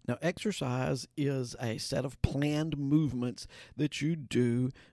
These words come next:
to get your heart rate up or to increase your strength or whatever, but they're planned movements. Activity is just the stuff that you do day to day.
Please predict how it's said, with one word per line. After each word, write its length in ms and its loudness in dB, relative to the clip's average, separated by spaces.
to 280 0
get 240 0
your 140 4
heart 280 4
rate 240 4
up 360 4
or 100 4
to 100 -4
increase 380 -2
your 60 2
strength 400 0
or 80 0
whatever, 520 4
but 240 0
they're 180 2
planned 880 -2
movements. 640 6
Activity 840 2
is 180 0
just 380 -2
the 80 -4
stuff 400 -2
that 200 -2
you 160 2
do 540 -2
day 400 -4
to 140 -2
day. 340 -2